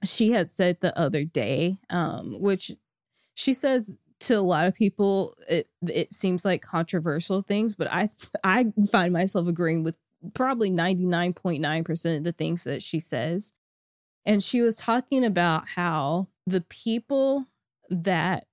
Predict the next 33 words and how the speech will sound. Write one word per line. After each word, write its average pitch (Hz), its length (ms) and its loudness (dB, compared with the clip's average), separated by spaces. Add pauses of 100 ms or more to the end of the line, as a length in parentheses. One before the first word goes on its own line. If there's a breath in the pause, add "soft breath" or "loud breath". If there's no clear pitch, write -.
are 170 320 2
the 170 140 2
main 170 420 2
manipulators, 226 1120 0 (320)
and 185 100 2
I'm, 185 280 2
I'm 175 180 2
paraphrasing 151 720 -2
this, 107 200 -4
but 156 280 -2
saying 180 300 0
people 208 320 -2
that 190 160 2
are 165 80 2
manipulators, 220 1120 2
they're, 175 520 2 (200)
they 185 300 4
manipulate 180 880 4 (240)
the 180 160 -4
people 196 640 -4
that 160 480 0 (220)
are 170 180 2
their 160 200 0
victims 254 800 -2
in 185 160 0
a 170 60 0
different 170 440 -2
way 165 160 2
than 165 220 0
they 147 340 -2 (160)
manipulate 165 720 0
people 170 440 -2
that 139 380 -4